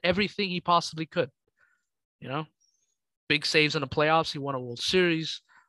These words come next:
All-Star games. He did everything he possibly could imagine. I think he just wanted to change the scenery, and I think he just wanted to come home.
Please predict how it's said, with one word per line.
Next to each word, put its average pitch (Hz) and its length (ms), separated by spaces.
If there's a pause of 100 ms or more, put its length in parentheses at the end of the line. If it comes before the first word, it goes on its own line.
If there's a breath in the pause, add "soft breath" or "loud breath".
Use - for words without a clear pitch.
(100)
All-Star 156 380
games. 156 300
He 175 100
did 185 220
everything 180 440
he 160 100
possibly 151 500
could 147 160
imagine. 131 400 (460 loud breath)
I 151 80
think 170 160
he 160 80
just 147 200
wanted 151 220
to 143 100
change 143 300
the 131 60
scenery, 156 520
and 147 120
I 139 60
think 147 200
he 143 80
just 139 220
wanted 139 220
to 131 80
come 131 180
home. 127 240